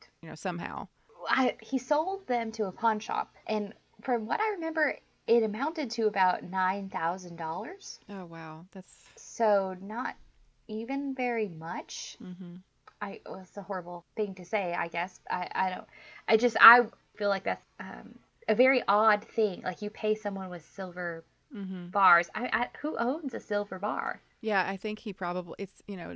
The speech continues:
Speaker 1: untraceable. He probably didn't
Speaker 2: Mm-hmm.
Speaker 1: want to give him money, because then you're gonna see lar-, a large amount of money being withdrawn from an account. And so the doctor, you know,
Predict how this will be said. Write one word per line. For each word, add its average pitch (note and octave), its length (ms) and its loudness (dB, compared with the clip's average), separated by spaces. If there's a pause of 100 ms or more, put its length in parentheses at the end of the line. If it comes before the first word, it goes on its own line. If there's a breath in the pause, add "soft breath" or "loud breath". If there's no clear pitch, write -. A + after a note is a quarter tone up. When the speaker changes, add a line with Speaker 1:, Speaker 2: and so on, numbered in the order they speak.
Speaker 1:
untraceable. F3+ 840 -8
He F#3 120 -8
probably F3 400 -6
didn't E3+ 300 -8
Speaker 2:
Mm-hmm. - 100 -14
Speaker 1:
want E3 540 -12
to F#3 160 -10
give E3+ 200 -8
him E3+ 100 -8
money, F#3+ 240 -4
because F3+ 240 -8
then E3+ 100 -8
you're E3+ 140 -8
gonna E3 220 -8
see E3 480 -8
lar-, F3 200 -6
a F#3 80 -6
large F3 320 -6
amount E3+ 380 -10
of D#3+ 140 -14
money E3 320 -10 (440 soft breath)
being D#3+ 360 -8 (220)
withdrawn E3+ 560 -8
from E3 160 -8
an D#3+ 60 -8
account. G3 560 -4
And E3+ 300 -10 (840)
so E3+ 360 -8 (320 soft breath)
the F3 80 -4
doctor, E3+ 320 -6 (260)
you F#3 80 -10
know, D#3+ 240 -12